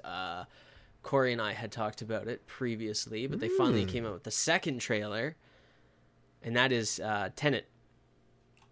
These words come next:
Speaker 2: Nice. Yeah, I had that here as well,
Speaker 1: Um,
Speaker 2: so.
Speaker 1: and this movie looks fucking insane in every aspect of, like,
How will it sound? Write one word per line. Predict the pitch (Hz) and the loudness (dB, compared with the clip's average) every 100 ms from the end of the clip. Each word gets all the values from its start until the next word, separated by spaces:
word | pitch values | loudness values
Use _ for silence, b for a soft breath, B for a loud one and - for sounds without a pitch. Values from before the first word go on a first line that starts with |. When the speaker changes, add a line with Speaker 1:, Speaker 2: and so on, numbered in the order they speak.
| - | 8
Speaker 2:
Nice. | 147 - - - - _ | 8 8 2 0 -8 _
Yeah, | 98 90 | -4 0
I | 92 | 4
had | 92 90 | 4 4
that | 90 | 0
here | 92 87 | 2 2
as | 107 | 4
well, | 110 104 | 2 0
Speaker 1:
Um, | 101 | -8
Speaker 2:
so. | - 135 | -10 -6
Speaker 1:
and | 117 | 0
this | 139 202 | 2 2
movie | 160 147 131 120 110 | 2 0 0 -4 -6
looks | 123 120 - | -4 -4 -4
fucking | - - 135 139 139 123 | -10 -2 0 2 -2 -4
insane | 107 113 110 - - 113 107 90 85 - _ - | -6 -10 -6 -4 -2 -4 -8 -10 -14 -20 _ -16
in | 123 - | -14 -8
every | - 160 143 147 | 2 2 4 2
aspect | 120 123 - - 120 104 - | 2 2 2 0 -2 -2 -8
of, | - 110 113 | -4 -4 0
like, | 120 110 | 2 2